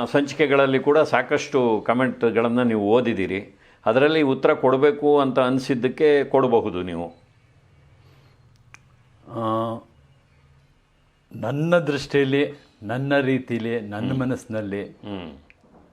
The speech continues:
Speaker 2: ನನಗನ್ಸೋದೇನು ಅಂದ್ರೆ, <clears throat>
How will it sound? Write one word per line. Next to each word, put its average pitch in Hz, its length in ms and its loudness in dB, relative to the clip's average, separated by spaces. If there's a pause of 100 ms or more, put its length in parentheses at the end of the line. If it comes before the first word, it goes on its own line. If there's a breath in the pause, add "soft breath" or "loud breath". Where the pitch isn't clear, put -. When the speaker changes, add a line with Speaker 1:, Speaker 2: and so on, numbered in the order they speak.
(400)
Speaker 2:
ನನಗನ್ಸೋದೇನು 123 1000 -2
ಅಂದ್ರೆ, 104 520 -6 (140)
<clears throat> 151 640 -2